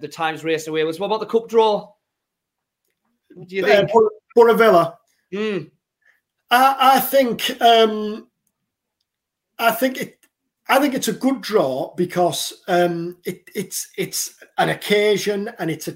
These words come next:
Speaker 2: an opportunity to test yourselves. The, the risk is you, you get what hap-, a, a kind of sobering experience like you got last season against Brighton.
Speaker 1: Brighton,
Speaker 2: Um,
Speaker 1: yeah.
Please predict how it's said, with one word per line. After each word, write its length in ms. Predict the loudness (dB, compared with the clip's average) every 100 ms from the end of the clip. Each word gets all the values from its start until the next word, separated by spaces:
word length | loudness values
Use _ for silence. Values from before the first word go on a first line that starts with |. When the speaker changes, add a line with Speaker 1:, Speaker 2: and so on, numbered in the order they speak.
| -10
Speaker 2:
an 120 | -2 -2
opportunity 760 | -2 -4 -2 -2 -2 -4 -6 _ _ _
to 100 | -18
test 380 | -4 -2 -2 -6
yourselves. 580 | -8 -4 -2 -2 -4 -16 -20 -20 _ _ -20 -18 -16 -14
The, 220 | -14 -14 _ _ _ _ -20 -20 _ _
the 240 | -4 2 4
risk 340 | 2 0 -2
is 320 | -2 -4 -12 -16 _
you, 240 | 2 2 2 -4
you 180 | -4 -2
get 380 | 0 -2 -4 _ _ _ _ _ -6
what 240 | -2 -2
hap-, 220 | -2 -4 -6
a, 180 | -8
a 20 | -6
kind 220 | -4 -2
of 60 |
sobering 560 | -2 0 2 4 2 -2
experience 760 | -4 -6 -6 -6 -6 -10 -12 -10
like 180 | -10
you 100 | -8
got 320 | -8 -8 -6 -8
last 420 | -8 -10 _ -8
season 380 | -8 -6 -10 -10
against 560 | -8 -8 -6 -10 -12 _ _ -6
Brighton. 580 | -4 -4 -6 -16 -20 -12
Speaker 1:
Brighton, 380 | -4 -4 -4 -6
Speaker 2:
Um, 180 | -8
Speaker 1:
yeah. 80 | -8